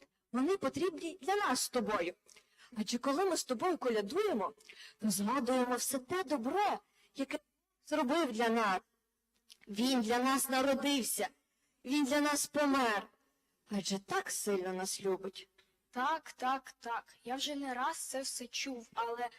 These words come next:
Speaker 2: я не можу зрозуміти, як можна народитися і померти заради тих, кого ти не знаєш, і хто є для тебе чужим. Я цього не розумію і, напевно, ніколи не зрозумію.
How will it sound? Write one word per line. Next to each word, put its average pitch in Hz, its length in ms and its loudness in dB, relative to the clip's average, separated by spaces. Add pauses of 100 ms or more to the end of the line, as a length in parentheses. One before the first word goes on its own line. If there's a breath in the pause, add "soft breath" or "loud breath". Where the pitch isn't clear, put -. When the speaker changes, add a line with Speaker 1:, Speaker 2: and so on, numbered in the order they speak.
(400 loud breath)
Speaker 2:
я 262 160 -4
не 330 100 0
можу 330 300 0
зрозуміти, 262 540 -10
як 262 180 -4
можна 269 300 -8
народитися 247 920 -6
і - 80 -12
померти 262 480 -4
заради 254 360 -4
тих, 349 300 -6
кого 269 260 -2
ти 262 180 -8
не 240 100 -6
знаєш, 269 500 -2 (480 loud breath)
і 247 320 -8
хто - 200 -6
є 320 120 0
для 294 100 -8
тебе 285 280 -6
чужим. 262 580 -4 (720 loud breath)
Я 240 160 -4
цього 302 300 -2
не 277 340 0
розумію 240 720 -4
і, 247 80 -12
напевно, 269 300 -4
ніколи 254 440 -2
не 220 100 -4
зрозумію. 214 560 -10